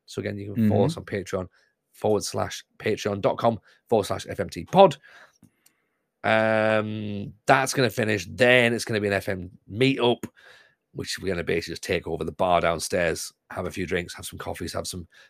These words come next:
Speaker 1: fun, some chat. We're gonna probably bring laptops, I'd imagine, 'cause the, <laughs> the beta's gonna be there. So we'll be comparing saves and tactics and, um, calling out meta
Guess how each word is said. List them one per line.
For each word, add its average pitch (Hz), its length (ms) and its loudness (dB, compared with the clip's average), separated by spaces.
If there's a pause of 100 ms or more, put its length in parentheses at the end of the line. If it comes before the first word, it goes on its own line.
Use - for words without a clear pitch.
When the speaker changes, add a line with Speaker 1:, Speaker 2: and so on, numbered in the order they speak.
Speaker 1:
fun, 143 420 4
some 120 200 -6
chat. 113 420 0
We're 101 140 -6
gonna 95 80 -4
probably 135 360 2
bring 98 200 2
laptops, 95 460 -2
I'd 98 100 2
imagine, 90 420 -2
'cause 90 240 -4
the, - 240 -6 (120)
<laughs> - 140 -12
the 98 80 2
beta's 101 380 0
gonna 98 160 0
be 92 100 0
there. 90 180 4
So - 140 -4
we'll 87 60 -2
be - 120 -4
comparing 92 580 0 (360)
saves 123 420 4
and 101 140 -4
tactics - 500 -2
and, 95 200 -4 (520)
um, 98 420 -6 (200)
calling 104 400 0
out 98 180 -2
meta 101 540 0